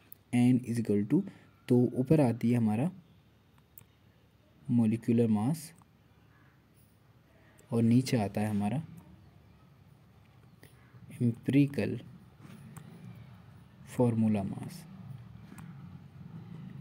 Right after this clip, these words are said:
ठीक, तो ऊपर लिखेंगे हम ट्वेंटी सिक्स, नीचे लिखेंगे थर्टीन और हमारा answer आ गया यहाँ पर एन की value two। ठीक, अब हमको निकालना है इसका molecular formula। ठीक,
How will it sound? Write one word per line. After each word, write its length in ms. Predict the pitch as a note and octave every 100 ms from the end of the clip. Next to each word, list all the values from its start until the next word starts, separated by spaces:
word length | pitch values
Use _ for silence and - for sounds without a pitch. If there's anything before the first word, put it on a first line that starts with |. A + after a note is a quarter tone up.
| - - - - - -
ठीक, 160 | D3 - - - - -
तो 80 | -
ऊपर 260 | A#2+ A#2+ C3
लिखेंगे 300 | B2 A#2+ A#2+
हम 80 | A#2+
ट्वेंटी 340 | A#2 G#2+ A2
सिक्स, 320 | B2+ D3+ D3+ A#2+
नीचे 240 | A#2 A2+
लिखेंगे 340 | A2+ A2 G#2 G2+
थर्टीन 460 | - G#2 - D3 D3
और 180 | - A2
हमारा 260 | A#2+ G2+ G2
answer 300 | G#2 - G#2
आ 80 |
गया 140 | G#2 G#2+
यहाँ 140 | G#2
पर 240 | G#2 - - A#2
एन 120 | A#2
की 140 | A#2
value 300 | G#2 A#2+ D3+ - - - - - - -
two। 100 | - - - - - - -
ठीक, 180 | D#3 D#3 - - -
अब 100 | C#3+
हमको 260 | D3+ D3 D3+
निकालना 420 | C3+ B2 A2+ A2
है 80 | A2
इसका 220 | - C#3+
molecular 460 | C3 G#2+ G#2 G#2+ C3
formula। 540 | A#2 G#2+ - - - - - - - - - - - - - - - - - - - - - - - - - - - - - -
ठीक, 220 | - C#3+